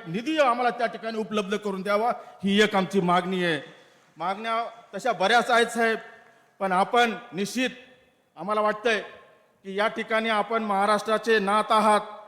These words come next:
आणि आमचा जिल्हा एकदम पोरका आहे, अनाथ आहे. आपण हे ओंजळीत घ्यावं, साहेब, त्याला आपण पदरात घ्यावं, जेणेकरून, जेणेकरून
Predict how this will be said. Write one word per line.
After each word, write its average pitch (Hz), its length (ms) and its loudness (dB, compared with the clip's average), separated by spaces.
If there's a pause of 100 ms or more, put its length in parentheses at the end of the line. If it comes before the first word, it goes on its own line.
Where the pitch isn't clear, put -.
(340)
आणि 175 160 -4
आमचा 190 400 0
जिल्हा 190 360 -4
एकदम 196 320 -4
पोरका 196 400 -2
आहे, 202 420 -2 (280)
अनाथ 240 400 2
आहे. 208 400 0 (300)
आपण 165 340 -2
हे 208 160 -4
ओंजळीत 196 460 -4
घ्यावं, 180 380 0
साहेब, 196 240 0
त्याला 196 220 -2
आपण 190 280 -2
पदरात 196 400 -4
घ्यावं, 208 380 -2 (340)
जेणेकरून, 226 560 2 (540)
जेणेकरून 233 760 6